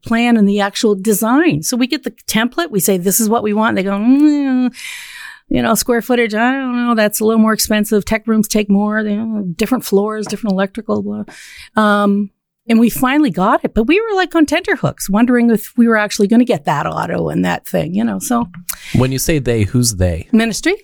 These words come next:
Speaker 1: They hold the, I look at them as the banker.
Speaker 2: <laughs>
Speaker 1: They're the banker. It's not their money. It's our money. We
Speaker 2: Mm-hmm.
Speaker 1: pay our money. I just got my tax bill the other day, right? There's the education levy there. And, you know,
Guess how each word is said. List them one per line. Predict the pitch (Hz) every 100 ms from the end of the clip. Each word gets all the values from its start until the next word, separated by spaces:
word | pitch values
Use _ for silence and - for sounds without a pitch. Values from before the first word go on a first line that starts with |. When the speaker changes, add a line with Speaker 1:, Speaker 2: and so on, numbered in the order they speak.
| _ -
Speaker 1:
They | 208
hold | 233 226
the, | 226 - - - -
I | 247 311
look | 339
at | 330
them | 339 294
as | 269
the | 247
banker. | 220 208 208 - - -
Speaker 2:
<laughs> | - 123 - 143 - - _ - - 156 - - 240
Speaker 1:
They're | 240
the | 254
banker. | 240 226 160 - - _ _ _ _ _
It's | -
not | 294 453
their | 453 415
money. | 233
It's | 247 285
our | 349
money. | 220 160 277 - _ _ _ _ _ _ _ _ _ _ _ _ _ - - 226
We | 220
Speaker 2:
Mm-hmm. |
Speaker 1:
pay | 247 247
our | 285
money. | 214 220 254
I | 220 247
just | - 240
got | 220
my | 208
tax | 220 190 -
bill | 202
the | 208 196
other | 185
day, | 180 208 277
right? | 208 262
There's | 220 226
the | 233 220
education | 220 202 - 196 190
levy | 175 165
there. | 160 165 202 277
And, | 220 202 _ - - -
you | 240
know, | 214 240